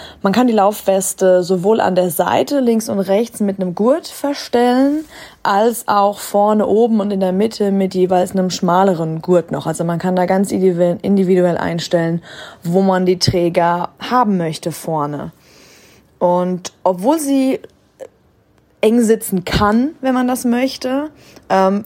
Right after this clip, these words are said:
fühlt sich's am Rücken überhaupt nicht so an, als würde da überhaupt gar keine Luft dran kommen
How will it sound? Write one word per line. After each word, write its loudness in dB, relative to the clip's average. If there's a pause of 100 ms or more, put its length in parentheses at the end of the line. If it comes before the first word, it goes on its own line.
(100)
fühlt 2
sich's -4
am 2
Rücken 0
überhaupt -2
nicht -2
so -4
an, 0 (280)
als 0
würde 0
da 6
überhaupt 0
gar -4
keine 0
Luft -4
dran 0
kommen -2